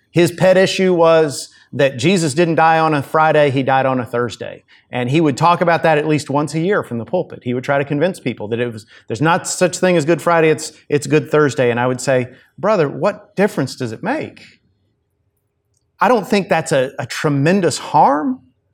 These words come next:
But what about the guys who've decided they know when Jesus is gonna come back and who stand up on a pulpit or, or publish it that it's October the fourth, two thousand twenty-three?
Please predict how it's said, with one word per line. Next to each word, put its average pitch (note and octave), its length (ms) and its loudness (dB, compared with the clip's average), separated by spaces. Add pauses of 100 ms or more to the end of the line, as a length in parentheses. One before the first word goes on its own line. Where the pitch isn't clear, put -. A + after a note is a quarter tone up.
(960)
But C#3+ 120 2
what G3+ 120 4
about B3+ 260 2
the - 60 -2
guys E3 320 2
who've D3+ 180 -2
decided C#3+ 480 2
they D3+ 140 4
know D3+ 220 2
when C#3+ 240 0
Jesus C3 340 -4
is B2+ 140 -8
gonna B2+ 180 -2
come C#3 220 -6
back - 380 -10 (580)
and B2+ 180 -4
who C#3 360 0 (200)
stand D#3+ 380 2
up D3+ 160 2
on D3+ 100 2
a C#3 80 -2
pulpit D#3 400 2
or, A#2 180 0
or C3 180 0
publish D3+ 500 -2
it - 160 -6
that A#2 200 -4
it's - 400 -6
October D#3+ 600 0
the D#3+ 80 2
fourth, E3+ 500 -2 (260)
two E3 140 0
thousand E3 380 2
twenty-three? E3+ 720 0